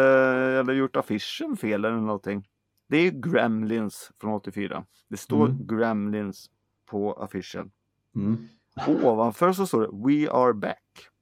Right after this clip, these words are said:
Speaker 1: Var är de
Speaker 2: Eh.
Speaker 1: tillbaka ifrån?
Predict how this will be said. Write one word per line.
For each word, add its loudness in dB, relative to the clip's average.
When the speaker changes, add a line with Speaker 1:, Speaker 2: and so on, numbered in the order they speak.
Speaker 1:
Var -2
är 2
de 0
Speaker 2:
Eh. 0
Speaker 1:
tillbaka 0
ifrån? -8